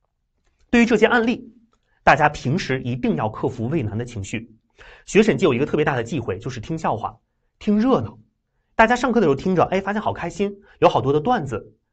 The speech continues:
但是一笑而过了。更重要的是听什么？听那些幽默的东西、有趣的东西背后那些看似有点枯燥的实务案例。把这些内容一定要耐着性子、扎扎实实的弄明白、弄懂，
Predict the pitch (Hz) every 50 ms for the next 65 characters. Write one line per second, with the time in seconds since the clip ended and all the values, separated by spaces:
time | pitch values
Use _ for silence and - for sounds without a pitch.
0 | _ _ - 156 139 135 127 113 110 - 117 113 143 143 - 208 147 107 104 110
1 | 123 117 226 202 147 - 113 - - _ _ _ _ _ _ _ _ - 294 294
2 | 262 214 202 180 180 170 143 135 131 135 - - 196 208 208 - 90 107 135 -
3 | - _ _ _ _ - 262 269 269 214 - 208 208 202 240 254 262 277 294 254
4 | 160 123 110 123 127 127 - - 98 - - - _ 156 151 131 120 110 - -
5 | 240 180 139 147 151 147 - 127 - - 254 214 185 - - 285 - - - -
6 | _ _ _ _ _ _ _ _ _ 156 131 131 143 139 139 - - 277 165 -
7 | - 160 127 107 135 135 92 - - - - 143 139 151 123 104 101 - - -
8 | - 117 131 135 135 135 127 123 135 113 - - _ _ _ _ _ _ _ -
9 | 226 254 254 254 233 226 170 165 131 110 104 113 117 113 113 165 156 139 170 214
10 | 220 170 107 110 110 - 269 254 180 123 107 98 - _ _ _ _ _ - 185
11 | 185 190 185 190 - - 143 143 - 113 107 117 147 175 156 113 98 95 110 143
12 | 156 165 185 165 - - 92 -